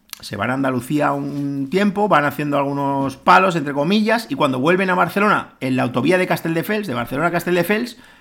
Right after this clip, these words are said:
lo-, un, se ve que un coche de secreta los ve, los persigue y lo tirotean. Y es cuando lo tirotean con una ráfaga de ametralladora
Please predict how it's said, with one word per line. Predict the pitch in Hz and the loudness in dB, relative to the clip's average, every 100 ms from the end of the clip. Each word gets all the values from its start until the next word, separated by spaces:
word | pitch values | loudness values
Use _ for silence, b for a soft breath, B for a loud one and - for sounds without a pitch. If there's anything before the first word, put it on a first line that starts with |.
| b b - | b b 4
lo-, | 147 139 135 | 6 6 4
un, | 151 160 160 160 | -2 0 0 -2
se | 156 | -2
ve | 151 | -2
que | 139 | -2
un | |
coche | 131 135 | -4 -2
de | 143 | -2
secreta | 135 147 165 139 | -2 -2 0 2
los | 123 127 131 113 | 6 6 6 4
ve, | 131 170 - | 4 4 4
los | 151 135 | 0 0
persigue | 139 123 107 196 220 240 - B B | 2 0 2 0 2 2 0 B B
y | 139 139 | 4 6
lo | 127 | 6
tirotean. | 127 110 101 117 92 101 | 2 0 0 0 0 -2
Y | |
es | 110 | -2
cuando | - 131 135 | 0 2 4
lo | 147 | 4
tirotean | 123 131 131 139 156 165 - | 4 2 4 4 4 2 -8
con | 127 120 | -4 -2
una | 120 143 | 0 0
ráfaga | 139 131 143 143 | 0 4 4 4
de | 139 | 0
ametralladora | 135 139 139 156 165 190 - | -2 -2 -2 2 2 0 -2